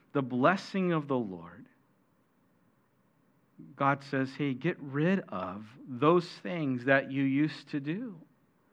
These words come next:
And the amazing thing for us is we've been given, if you will, a spiritual type of tomato juice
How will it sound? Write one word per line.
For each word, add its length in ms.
And 60
the 60
amazing 500
thing 220
for 200
us 240
is 160
we've 220
been 180
given, 280
if 140
you 120
will, 180
a 60
spiritual 520
type 380
of 160
tomato 560
juice 480